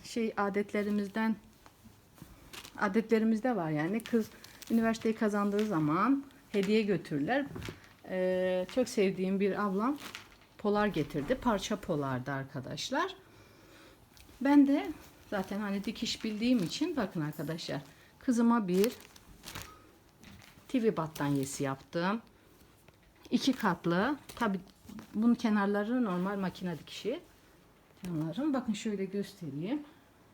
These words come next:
Rengi çok güzel. Şöyle iki kedicik yaptım. Kedicikler yıldızları izliyorlar. Televizyon izlerken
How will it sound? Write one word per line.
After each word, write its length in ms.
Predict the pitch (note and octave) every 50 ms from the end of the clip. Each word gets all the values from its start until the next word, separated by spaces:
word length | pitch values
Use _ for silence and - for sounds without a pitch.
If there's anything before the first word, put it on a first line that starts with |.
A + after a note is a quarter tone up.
| - _ _ - - _ _ _ _ _ - - - - - - - - - - - - - -
Rengi 280 | G3 G#3+ G#3+ G#3 - -
çok 320 | - - F3 D3 - -
güzel. 440 | - D3 C#3 C#3 E3 G3+ A#3 B3 A#3+
Şöyle 280 | A#3+ - A#3 G#3 G3 F3
iki 200 | F3 - - -
kedicik 500 | - G3 F3+ E3+ F3 D#3 F3+ - - -
yaptım. 580 | D3+ C#3+ C#3+ - - - G3+ A#3 C4 C#4 C#4 - - - - - - - - - - - _ - - - - - - - - - - - _ _ - _ - - - - - -
Kedicikler 580 | - - A#3 A3 G#3+ G3 - - - A3+ A3 G#3+
yıldızları 560 | G#3+ G#3 G3+ F3+ E3+ F3 E3 D#3+ F3 E3 E3+
izliyorlar. 760 | F3 D#3 D3+ D3 C#3+ C#3 C#3+ D3 D3 E3 G3+ B3 C#4 C#4+ C#4 C#4 - - - - - - - - - -
Televizyon 520 | A#3 A3+ A3 G3+ F3 D#3+ D#3 E3 E3 -
izlerken 800 | A3 A#3 A3 G#3 F#3 E3 D#3 D#3 - - G#3+ A#3 C#4 D4 C#4